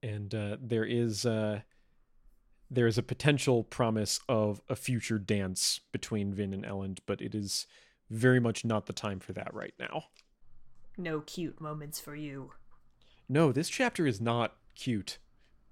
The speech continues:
Speaker 2: No.
Speaker 1: Uh,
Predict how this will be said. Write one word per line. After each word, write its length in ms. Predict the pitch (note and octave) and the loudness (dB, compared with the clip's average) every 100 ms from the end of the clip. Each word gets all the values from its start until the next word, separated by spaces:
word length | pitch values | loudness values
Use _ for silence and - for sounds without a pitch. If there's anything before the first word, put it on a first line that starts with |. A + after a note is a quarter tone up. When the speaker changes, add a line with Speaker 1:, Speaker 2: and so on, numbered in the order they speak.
| - - - - - - - - - - A4 A4 - - - - - - - - _ - E3 C#3 _ - - - _ | -20 -20 -8 2 2 2 -2 6 8 10 8 4 2 -2 -4 -6 -20 -20 -20 -20 _ -20 -18 -18 _ -20 -20 -20 _
Speaker 2:
No. 540 | - D#3 C#3+ C#3 D3 E3+ - A3 - - - - - - - | -10 -8 -6 -6 -6 -2 0 0 -4 -12 -18 -20 -20 -18 -10
Speaker 1:
Uh, 200 | G2+ | -8